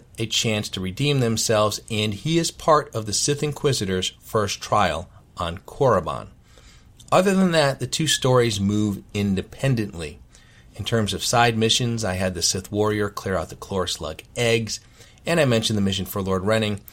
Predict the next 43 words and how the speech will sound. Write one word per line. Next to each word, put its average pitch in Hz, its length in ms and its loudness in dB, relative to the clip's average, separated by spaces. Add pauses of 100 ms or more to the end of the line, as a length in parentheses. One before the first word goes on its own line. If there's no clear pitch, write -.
(420)
I 123 100 2
had 123 200 2
the 117 120 0
Inquisitor 117 520 0
deal 107 260 2
with 95 120 -2
the 90 60 -6
Tomb 147 340 0
Raiders, 120 400 2
as 98 320 -4
well 95 240 2
as 92 140 -4
the 90 100 -6
captured - 680 -10 (180)
Jedi. 85 520 -4 (520)
I - 60 -6
did 110 140 -2
not 120 180 2
feel 120 160 -2
obligated 113 560 0
to 104 60 -4
do 107 260 -2
all 120 260 4
of 127 80 -2
the 120 60 -6
side 123 320 0
missions 117 380 -2
here. 117 360 2
I 85 140 -2
didn't 92 240 -6
see 98 240 -2
that 90 160 -2
as 82 160 -8
essential, 127 640 0 (260)
although 101 240 2
I 101 100 0
did 113 240 -2
have 107 360 0
exploration 101 880 -2
missions 92 360 -2
turned 104 460 -4
on 90 340 -4 (180)
for 120 240 0